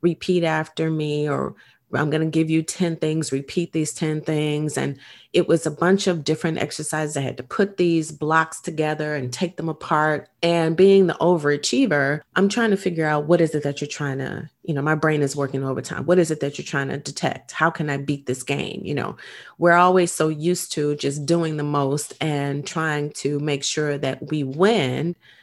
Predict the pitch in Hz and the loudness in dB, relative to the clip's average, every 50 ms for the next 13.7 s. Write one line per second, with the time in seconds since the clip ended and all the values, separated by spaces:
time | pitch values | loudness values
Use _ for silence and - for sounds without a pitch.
0 | _ _ _ _ _ _ 220 220 226 220 214 214 202 190 196 185 190 196 - 190 | _ _ _ _ _ _ 4 4 4 4 4 4 4 4 4 4 2 2 2 0
1 | 185 185 - 180 180 185 202 240 262 208 - 123 55 52 - - - - - _ | 2 2 2 2 2 4 4 4 4 2 2 0 0 -2 -6 -10 -14 -18 -20 _
2 | _ _ - - 190 202 202 196 185 180 185 175 - 190 185 170 - - - 196 | _ _ -2 2 4 4 4 6 4 4 2 2 2 2 0 -2 -4 -4 -2 0
3 | 170 165 165 165 202 220 190 170 - - - 160 160 202 226 220 214 170 - - | 0 2 2 4 4 4 4 2 0 -2 -2 2 4 6 6 6 4 0 -4 -4
4 | - - - 190 185 175 165 147 - - 113 104 101 - - - - 247 240 170 | -2 2 2 4 4 4 2 0 -2 -2 -4 -4 -4 -4 -8 -2 2 2 2 2
5 | 143 - - - 160 160 - - 185 190 - 190 185 170 156 156 175 196 226 202 | 2 -2 -6 -8 -8 -6 -2 -2 -2 -2 0 -2 -2 -2 0 0 0 0 0 0
6 | 175 165 170 165 160 151 147 147 151 - - - 185 185 185 185 - - - - | -2 -2 0 -2 -2 -2 -2 -4 -6 -8 -4 -2 0 2 2 0 0 -2 -4 -4
7 | - - - - 156 143 147 165 156 147 - - 139 139 - 147 143 - 143 139 | -6 -4 -4 -2 -2 0 0 0 0 -2 -2 -4 -6 -4 -2 -4 -4 -2 -4 -4
8 | 143 143 135 135 135 135 - - - 135 - 151 147 139 131 131 127 - 143 143 | -2 -2 -2 -2 -2 -6 -6 -4 -4 0 2 2 4 4 4 2 2 0 0 -2
9 | - 139 147 156 147 139 135 131 131 131 - - 220 226 233 196 156 151 156 - | -2 -4 -4 -2 -2 -2 -4 -4 -6 -8 -6 -4 -2 0 0 0 0 -2 -4 -6
10 | - _ - - - _ - 170 170 - 175 170 151 151 156 - 190 233 254 - | -12 _ -20 -20 -20 _ -4 -4 -2 0 0 0 0 0 0 0 0 0 0 0
11 | 151 151 139 135 143 - - 127 123 120 110 113 - - - - 143 131 131 127 | -2 -2 -2 -2 -4 -4 -4 -2 0 0 0 -2 -2 -4 -6 -6 -4 -4 0 0
12 | 127 151 220 311 - - _ _ _ _ _ _ _ _ _ _ _ _ _ - | 2 2 2 0 -2 -6 _ _ _ _ _ _ _ _ _ _ _ _ _ -2
13 | 180 160 147 139 135 - - - - - - - - - | -2 0 0 -2 -2 -4 -6 -6 -6 -8 -12 -16 -16 -16